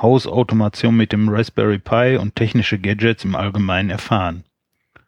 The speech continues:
Vielleicht noch ein wenig zu mir. Mein Name ist Andreas, ich bin vierzig Jahre und komme aus dem Rheinland. Weiteres werdet ihr bestimmt noch erfahren, wenn ich es wirklich schaffe, ein paar Folgen zu produzieren.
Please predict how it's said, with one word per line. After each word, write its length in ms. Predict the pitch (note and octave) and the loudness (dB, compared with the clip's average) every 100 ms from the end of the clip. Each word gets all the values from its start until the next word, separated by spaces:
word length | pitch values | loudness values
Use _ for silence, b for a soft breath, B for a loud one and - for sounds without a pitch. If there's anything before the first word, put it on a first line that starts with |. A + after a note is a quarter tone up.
| b b b b b b b b b | b b b b b b b b b
Vielleicht 280 | B2 B2+ A#2+ | 0 2 2
noch 100 | A2+ | 2
ein 160 | A#2 | 2
wenig 220 | A2+ A2 - | 4 2 0
zu 100 | G#2+ | 0
mir. 260 | A#2+ G#3 | 4 4
Mein 220 | F#3+ B2+ | 4 2
Name 220 | A#2 A2 G#2 | 2 2 0
ist 80 | |
Andreas, 600 | F#2+ G2 G2+ C3+ D3+ D3 | -2 -4 2 4 4 0
ich 140 | - - | -6 -8
bin 140 | G2+ | -8
vierzig 400 | - A2+ - G2 | -2 -2 -2 -2
Jahre 300 | G#2+ A#2+ B2+ | 2 4 4
und 200 | B2 G#2+ | 2 0
komme 220 | - G#2+ | -2 -2
aus 100 | G#2+ | 0
dem 160 | - G2 | 0 0
Rheinland. 640 | F2+ F2+ G2 F#2 F2 E2+ - b b b b b _ | 0 -2 -2 -4 -6 -10 -18 b b b b b _
Weiteres 480 | F2+ G#2+ A#2 A#2+ B2 | -2 0 2 2 2
werdet 300 | B2+ C3 B2+ | 2 2 0
ihr 80 | |
bestimmt 320 | B2+ - D3+ C#3 | -2 0 0 0
noch 100 | B2+ | 0
erfahren, 520 | A2 - A#2+ B2 B2 | 0 0 0 2 4
wenn 100 | A2 | 2
ich 100 | G2 | 2
es 140 | F2+ | 0
wirklich 340 | A2 C3+ A#2 - | 0 0 -2 0
schaffe, 320 | G2+ - G2+ | -2 0 0
ein 100 | A2 | 0
paar 160 | G2+ | -2
Folgen 360 | F#2+ G#2 G2+ G#2+ | -2 -2 -2 -2
zu 100 | G#2+ | -4
produzieren. 720 | - G#2+ G#2+ - F#2+ F2 F2+ | -6 -2 -2 -2 -6 -6 -10